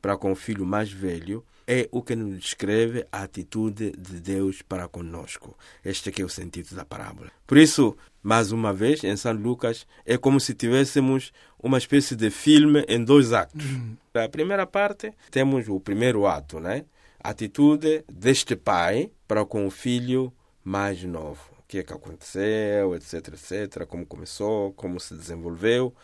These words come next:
Speaker 1: e como conclui. E a segunda parte, ou seja, o segundo ato,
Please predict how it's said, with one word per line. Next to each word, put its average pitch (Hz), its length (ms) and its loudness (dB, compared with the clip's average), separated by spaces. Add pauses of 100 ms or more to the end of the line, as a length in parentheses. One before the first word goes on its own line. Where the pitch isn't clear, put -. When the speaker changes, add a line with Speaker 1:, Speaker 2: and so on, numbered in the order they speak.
(200)
Speaker 1:
e - 100 -16
como 95 260 -4
conclui. 80 640 -14 (520)
E 131 200 2
a 120 80 -6
segunda 127 440 2
parte, 90 480 -6
ou 110 160 -6
seja, 85 260 -8
o - 20 -14
segundo 104 480 -4
ato, 85 420 -6